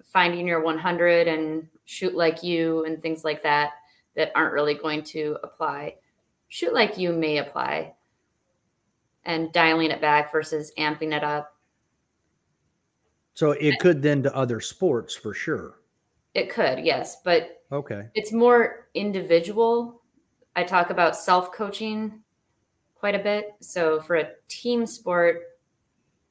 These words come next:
Speaker 1: there are some things in there that would be helpful, but most of it is for individual sports.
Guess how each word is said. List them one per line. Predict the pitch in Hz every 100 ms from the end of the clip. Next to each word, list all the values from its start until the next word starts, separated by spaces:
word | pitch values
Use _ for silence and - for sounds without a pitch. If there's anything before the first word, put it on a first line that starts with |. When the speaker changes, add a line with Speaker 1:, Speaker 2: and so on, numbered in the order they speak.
| _ _ _ - -
Speaker 1:
there | - 196
are | - 175
some | 175 170 160
things | 160 156 156
in | 151
there | 147
that | 147
would | - -
be | -
helpful, | - - 180 190
but | 175 151 - - -
most | 170 165 160 160
of | 165
it | 156
is | 151 151
for | - 151
individual | 151 - - - 185
sports. | - - - - -